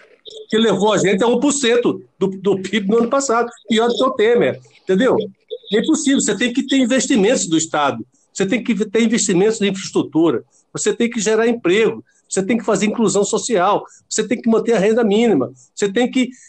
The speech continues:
fazer com que a população aceite o sacrifício, sabendo que ali ela tá melhorando de vida também. Essa, esse é o quadro. Não igual a, a, ao neoliberalismo, que só quer pagar o déficit às custas do povo, tirando o dinheiro do povo, do servidor,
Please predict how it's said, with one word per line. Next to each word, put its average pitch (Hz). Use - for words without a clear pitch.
fazer 233
com 233
que 226
a 202
população 202
aceite 247
o 202
sacrifício, 214
sabendo 226
que 240
ali 226
ela 220
tá 220
melhorando 220
de 240
vida 240
também. 123
Essa, 277
esse 277
é 302
o 302
quadro. 233
Não 254
igual 226
a, 190
a, 165
ao 151
neoliberalismo, 190
que 254
só 240
quer 196
pagar 170
o 180
déficit 214
às 190
custas 233
do 254
povo, 240
tirando 240
o 240
dinheiro 226
do 233
povo, 226
do 160
servidor, 208